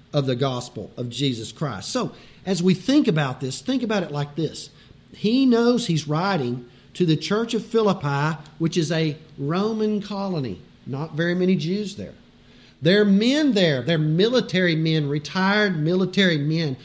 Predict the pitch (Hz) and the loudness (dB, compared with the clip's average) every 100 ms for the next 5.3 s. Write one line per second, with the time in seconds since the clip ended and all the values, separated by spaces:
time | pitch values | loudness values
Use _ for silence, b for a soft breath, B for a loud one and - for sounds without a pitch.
0 | B 185 170 165 - 190 196 208 202 147 | B -2 0 -2 -2 0 2 2 0 -2
1 | - B B 160 190 190 - 233 262 240 | -6 B B -2 0 0 -2 -2 -2 -2
2 | 135 95 - - _ - 143 139 123 104 | -4 -8 -18 -20 _ -10 -4 -4 -6 -10
3 | - - _ _ b b b b b b | -18 -20 _ _ b b b b b b
4 | _ 190 214 233 - 269 330 302 131 147 | _ -2 -2 -2 -6 -8 -6 -6 -4 -4
5 | - - - | -4 -12 -20